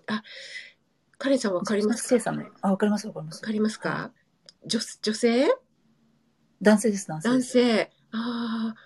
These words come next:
Speaker 1: ー、俳優さんなんですか？
Speaker 2: ハリ-、ハリウッド俳優ですね。うん。
Speaker 1: あー、そうなんですね。なおちゃん先生、お尻がキュッとして太ももとの落差がない、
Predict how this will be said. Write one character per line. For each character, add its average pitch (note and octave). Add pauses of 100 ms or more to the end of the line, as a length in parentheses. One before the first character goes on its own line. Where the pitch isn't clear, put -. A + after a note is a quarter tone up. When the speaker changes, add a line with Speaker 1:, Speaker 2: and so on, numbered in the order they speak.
(240)
Speaker 1:
ー、 B3
俳 B3
優 B3+
さ B3
ん A#3
な A#3
ん G#3
で F3
す -
か？ F3
Speaker 2:
ハ E3+
リ-、 D#3+ (380)
ハ F#3+
リ F#3+
ウ F#3+
ッ -
ド F#3+
俳 F3
優 C#3+
で -
す -
ね。 A3
う -
ん。 A3
Speaker 1:
あ A3+
ー、 - (260)
そ A#3
う A3+
な G3+
ん F3
で D#3
す -
ね。 D#3+ (1120)
な G3+
お G#3
ち G#3+
ゃ G#3+
ん G#3+
先 G#3+
生、 G#3+
お -
尻 B3
が B3
キ B3+
ュ -
ッ - (340)
と A#3+
し -
て A3+
太 A#3
も A#3+
も A#3
と B3
の F#3
落 G#3+
差 E3+
が - (1080)
な G#3
い、 F3